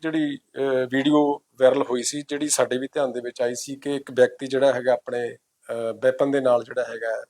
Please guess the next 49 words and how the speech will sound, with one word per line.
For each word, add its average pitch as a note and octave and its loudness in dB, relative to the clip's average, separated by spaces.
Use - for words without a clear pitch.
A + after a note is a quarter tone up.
ਫਾਇਰਿੰਗ A#2+ -6
ਕਰ A2 -8
ਰਿਹਾ A2+ -8
ਹੈਗਾ। A#2+ -14
ਤੇ B2+ 0
ਉਹਦੇ F3 6
ਸੰਬੰਧ F3+ 6
ਦੇ F3+ 2
ਵਿੱਚ, F3 -2
ਅਹ, C3+ 0
ਜਿਹੜਾ D3+ -4
ਸੀ C#3 -8
ਮੈਂ D3 -2
ਐਸ C#3 -4
ਐਚ D3+ -6
ਓ D#3 2
ਕੋਤਵਾਲੀ C3+ 0
ਜਿਹੜੀ C3 -14
ਸੀ B2+ -12
ਉਹਨਾਂ C#3 -6
ਦੀ C3+ -10
ਡਿਊਟੀ B2+ -12
ਲਗਾਈ B2+ 0
ਗਈ C#3 -14
ਕਿ C#3 -10
ਇਹ C3+ -2
ਸਾਰੇ B2 -4
ਮਸਲੇ A#2+ -12
ਨੂੰ B2+ -16
ਜਿਹੜਾ A#2+ -6
ਵੈਰੀਫਾਈ A2+ -12
ਕੀਤਾ C3 -6
ਜਾਵੇ। D3+ 4
ਤਾਂ F3 6
ਉਹਨਾਂ F#3 6
ਨੇ F#3 2
ਜਦੋਂ F3 4
ਵੈਰੀਫਾਈ D3+ 4
ਕੀਤੀ - -8
ਸਾਰਾ D3+ 6
ਮਸਲਾ D3+ 2
ਉਸ C#3+ -2
ਵਿਸ਼ਾਲ C3+ 2
ਨਗਰ C#3 0
ਦੇ C#3+ -10
ਵਿੱਚ C#3+ -8
ਜਾ B2+ 2
ਕੇ, C#3+ -2
ਤਾਂ C#3+ 4